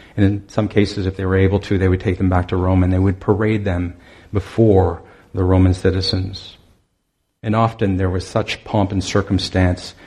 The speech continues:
and sometimes they would have other slaves spread flowers on the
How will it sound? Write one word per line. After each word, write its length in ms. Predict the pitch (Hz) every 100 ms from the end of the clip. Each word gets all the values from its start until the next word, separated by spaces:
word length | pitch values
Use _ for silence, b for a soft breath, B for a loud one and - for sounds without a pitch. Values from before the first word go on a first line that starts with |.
| B B B
and 480 | 104 98 95 95 -
sometimes 600 | 110 110 104 104 95 98
they 100 | 95
would 120 | 95
have 220 | 101 92
other 220 | 101 98
slaves 500 | 92 - 104 98 90
spread 320 | - - 95
flowers 580 | - 107 101 98 95 92
on 140 | 92
the 120 | 92